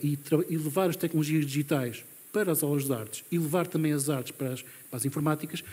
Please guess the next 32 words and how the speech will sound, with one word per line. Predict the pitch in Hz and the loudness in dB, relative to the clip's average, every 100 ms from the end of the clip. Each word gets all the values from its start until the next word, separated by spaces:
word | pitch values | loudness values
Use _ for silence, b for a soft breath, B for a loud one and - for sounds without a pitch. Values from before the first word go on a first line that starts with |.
| B - | B -2
não | 214 | 2
quer | 208 | 4
dizer | 220 | 6
que | 202 | 6
abandonemos | 202 185 170 180 | 6 8 6 6
o | 175 | 2
tradicional, | 170 165 180 165 185 | 0 0 0 0 0
que | 180 | 0
abandonemos | 160 156 170 170 | 2 4 2 0
as, | - | 0
as | 160 | 2
áreas | 170 180 | 4 2
específicas. | - 208 165 110 - B B B B - | 2 0 0 -4 -8 B B B B -2
Podemos | 233 240 | 4 6
encontrar | 254 233 226 226 220 233 - | 6 4 6 4 4 2 -2
mais | 160 208 247 180 | 2 6 6 6
valias | 165 160 185 202 151 139 | 8 6 6 6 6 6
e | 151 | 6
novas | 143 175 175 147 | 6 6 6 4
vertentes | 151 - 170 165 | 4 6 6 6
de, | |
de, | 160 143 | 0 0
de | 147 | 2
abordagem | 143 156 160 160 190 B B | 2 4 4 2 -4 B B
que | - | 2
possam | - 202 208 | 6 8 8
enriquecer | 190 185 - - 170 170 | 6 6 6 8 8 6
os | 175 | 4
nossos | 127 120 175 | 4 4 4
alunos. | 143 98 - - B B B B B B B | 4 4 -2 -12 B B B B B B B
E | 233 | 2
agora, | 233 240 | 4 4